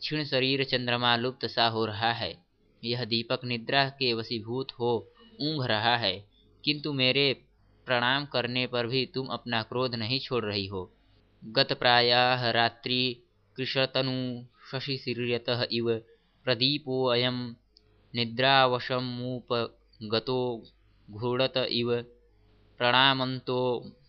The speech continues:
मनश्चस्य जसि न तथापि क्रुधमहो।" बाण अभी उपर्युक्त तीन चरण ही पूरे कर पाए थे कि तभी मयूर ने चतुर्थ पूरा कर दिया। "कुछ प्रत्यासत्या हृदयमपि ते चंडी कठिनम",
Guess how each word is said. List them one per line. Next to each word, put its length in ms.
मनश्चस्य 1120
जसि 580
न 140
तथापि 640
क्रुधमहो।" 760
बाण 280
अभी 340
उपर्युक्त 500
तीन 320
चरण 340
ही 200
पूरे 380
कर 200
पाए 340
थे 440
कि 100
तभी 300
मयूर 360
ने 180
चतुर्थ 420
पूरा 360
कर 200
दिया। 320
"कुछ 180
प्रत्यासत्या 1600
हृदयमपि 840
ते 180
चंडी 500
कठिनम", 520